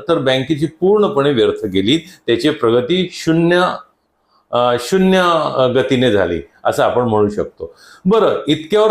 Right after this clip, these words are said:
थांबलं का? तर नाही, त्याच्या पुढच्या पाच वर्षामध्ये केवळ बँकेमध्ये दहा कोटींची अधिक भर पडली.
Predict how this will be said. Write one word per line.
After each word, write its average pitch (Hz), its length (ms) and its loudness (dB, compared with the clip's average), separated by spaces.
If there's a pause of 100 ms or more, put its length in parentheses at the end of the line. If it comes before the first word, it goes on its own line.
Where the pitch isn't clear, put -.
थांबलं 196 280 2
का? 190 300 2 (220)
तर 185 120 0
नाही, 156 300 0 (300)
त्याच्या 139 300 0
पुढच्या 208 400 0
पाच 151 320 0
वर्षामध्ये 117 580 0 (340)
केवळ 190 380 2 (120)
बँकेमध्ये 139 840 0 (240)
दहा 123 300 -2
कोटींची 139 800 -2
अधिक 123 300 0
भर 110 120 0
पडली. 117 480 -2